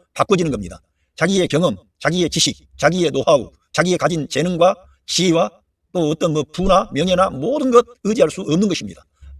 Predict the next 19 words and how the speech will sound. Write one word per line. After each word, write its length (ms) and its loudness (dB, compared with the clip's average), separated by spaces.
죽은 200 0
자를 180 6
살리신 500 0
하나님만 560 2
의지하게 440 2
하시려는 360 -2
겁니다. 240 -12
그래서 200 -6
이러한 260 4
것을 340 -4
사도 240 0
바울이 420 0
이 160 -2
아시아에서 480 0
이러한 320 0
경험한 460 0
고난을 300 2
통해서 460 -2
하나님께서는 680 -2